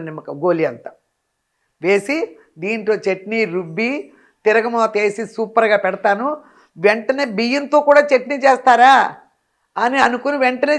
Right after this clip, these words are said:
చేసేసుకుంటారు మీరు. మా ఫ్రెండ్ వాళ్ళ ఇంటికి ఒకసారి నేను భోజనాలు పెట్టి పంపించా కదా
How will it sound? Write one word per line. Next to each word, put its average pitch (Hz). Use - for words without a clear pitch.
చేసేసుకుంటారు 220
మీరు. 139
మా 220
ఫ్రెండ్ 240
వాళ్ళ 269
ఇంటికి 220
ఒకసారి 220
నేను 214
భోజనాలు 220
పెట్టి 196
పంపించా 180
కదా 151